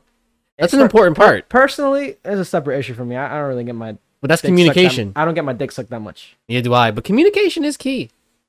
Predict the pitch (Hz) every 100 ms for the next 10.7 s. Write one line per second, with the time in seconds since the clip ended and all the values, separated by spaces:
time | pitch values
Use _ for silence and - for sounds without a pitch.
0 | _ _ _ 151 156 196 156 135 143 156
1 | 147 127 117 131 - _ _ 170 170 165
2 | 147 156 131 147 143 165 151 156 147 139
3 | 143 151 123 - 143 139 135 160 135 123
4 | 214 233 226 202 180 175 165 165 170 165
5 | 165 214 196 180 156 147 147 170 170 165
6 | 180 226 185 _ - - 82 - 160 233
7 | - 151 - 110 95 - 104 101 104 107
8 | 180 208 185 143 - _ - - 117 120
9 | 113 - 117 110 104 92 117 113 101 101
10 | 147 254 254 185 214 -